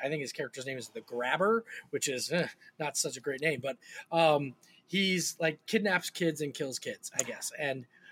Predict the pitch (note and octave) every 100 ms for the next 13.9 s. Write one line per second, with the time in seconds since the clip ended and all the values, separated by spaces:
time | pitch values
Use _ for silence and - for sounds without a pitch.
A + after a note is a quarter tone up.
0 | - E3 E3+ D#3+ D3 C3+ D3+ C3+ A#2+ -
1 | - - - - - - D#3+ D#3 D3 D3+
2 | - C#3+ - C#3 G3+ C#4+ F#4 G4 G4 -
3 | _ _ _ _ _ _ _ - A#3 F3
4 | - _ - - A#3 B3+ G#3+ F3 F3 D3+
5 | D3 C#3+ D3 - - D#3 - F#3+ D3 F3+
6 | G#3 - - D#4+ C4 A3+ A#3+ G3+ G3 G3
7 | F#3 F3+ - D#3 B3 A#3+ D4 C#4 - -
8 | - G3 G3 F#3+ F3 - _ - - -
9 | G3 G#3+ A#3+ A3+ A3+ F#3+ E3 F#3 C4+ -
10 | F3+ F3 E3+ - - G#3+ A3 G#3+ G3+ -
11 | F3+ E3 C3+ A2+ - G#3+ G#3 G3+ A#3+ -
12 | C#4 C4 C4+ A3 G#3 G#3 F#3+ F#3+ G3 F#3
13 | F#3 - - G#3+ G#3+ F3+ F#3+ C#3 A2